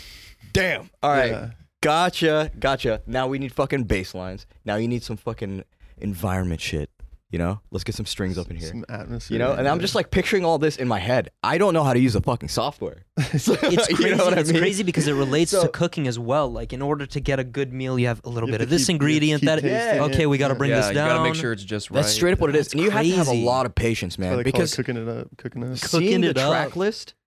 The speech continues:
Speaker 1: is so overwhelming if you don't know what you're doing.
Speaker 2: Oh, yeah.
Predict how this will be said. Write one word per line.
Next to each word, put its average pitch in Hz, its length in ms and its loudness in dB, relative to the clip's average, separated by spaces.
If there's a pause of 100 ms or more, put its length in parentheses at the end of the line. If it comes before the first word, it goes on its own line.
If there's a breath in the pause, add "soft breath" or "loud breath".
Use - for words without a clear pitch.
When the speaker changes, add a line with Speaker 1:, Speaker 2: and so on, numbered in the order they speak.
(140)
Speaker 1:
is 147 140 2
so - 420 0
overwhelming 107 600 0
if - 100 -6
you 113 80 4
don't 113 60 4
know 107 80 4
what 95 140 -2
you're 85 60 -6
doing. 80 240 -12
Speaker 2:
Oh, 131 120 2
yeah. 113 380 0